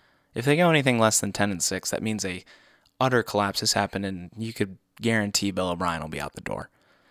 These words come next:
So, all right. Um, Alex Smith,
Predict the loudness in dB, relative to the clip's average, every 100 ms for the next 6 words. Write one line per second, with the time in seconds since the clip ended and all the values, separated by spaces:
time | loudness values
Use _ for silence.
0 | _ _ -4 -4 -4 _ -20 -20 -20 0
1 | 6 6 4 2 4 6 2 -2 -12 _
2 | _ _ _ _ -14 -12 -12 _ _ 4
3 | 4 6 2 2 2 0 -14